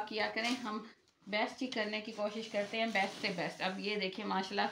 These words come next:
fabric quality, ये देखें मैं आपको दिखा कर देती हूँ। ये देखें माशाल्लाह इसकी fabric quality,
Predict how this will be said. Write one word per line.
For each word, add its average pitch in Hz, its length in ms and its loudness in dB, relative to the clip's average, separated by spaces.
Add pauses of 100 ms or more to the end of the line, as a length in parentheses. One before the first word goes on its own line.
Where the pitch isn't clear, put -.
fabric 202 480 2
quality, 190 400 4
ये 196 300 0
देखें 170 280 -2
मैं 196 120 0
आपको 190 260 0
दिखा 185 480 6
कर 196 120 2
देती 180 280 0
हूँ। 226 180 2 (520)
ये 202 200 4
देखें 156 260 2
माशाल्लाह 165 360 2
इसकी 185 200 -2
fabric 160 440 2
quality, 151 400 2